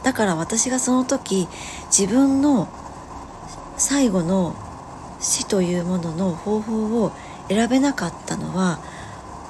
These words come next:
私の生き方がそうだったからだっていう、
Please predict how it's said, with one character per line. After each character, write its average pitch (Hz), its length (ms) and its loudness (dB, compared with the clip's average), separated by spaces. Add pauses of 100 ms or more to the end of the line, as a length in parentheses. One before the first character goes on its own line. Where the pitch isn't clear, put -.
(120)
私 262 400 6
の 294 140 4
生 196 120 -4
き - 120 -4
方 262 280 0
が 226 120 -2
そ 214 160 -2
う 196 80 -2
だ 160 80 -4
っ 143 80 -10
た 143 100 -8
か - 140 -6
ら - 80 -6
だ 233 140 2
っ 262 80 0 (500)
て - 80 -2
い 220 400 4
う、 151 60 -2